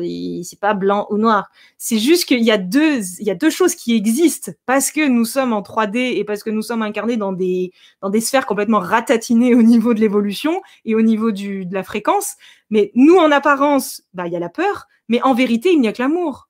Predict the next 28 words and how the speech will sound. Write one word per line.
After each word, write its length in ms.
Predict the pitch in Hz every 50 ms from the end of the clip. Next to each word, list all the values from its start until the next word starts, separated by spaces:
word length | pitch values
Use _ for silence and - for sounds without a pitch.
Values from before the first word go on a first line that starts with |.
| _ _ _ _ _ _ _ _ _
Il 80 | - 196
y 40 | 196
a 40 |
quelque 220 | 190 208 196 180 214
chose 160 | 202 226 214
d'universel 480 | 196 202 202 190 185 180 180 - 311 240
qui 80 | 226
s'appelle 240 | 190 196 170 180 185
l'amour. 400 | 208 240 262 277 294 262 226 - _ - - _ -
Mais 140 | - 220 233
nous, 180 | 254 311 392 370
dans 140 | 302 294
notre 220 | 277 262 262 - -
ex-, 220 | 226 226 - -
dans 180 | 226 - 226 220
notre 220 | 226 220 220 -
expérience, 600 | 247 - - - 240 202 196 240 320 349 339 -
à 80 | 220 202
travers 320 | - - 208 202 208 208
cette 160 | - 220 196
troisième 340 | - - 208 196 202 196 196
dimension, 540 | 185 185 202 190 185 175 - 294 320 349 -
on 100 | - 269
a 140 | 285 285 247
créé 240 | - - - 202 240
la 100 | 233 185
peur. 360 | 254 - 208 185 160 - _ -
Oui, 180 | 214 214 -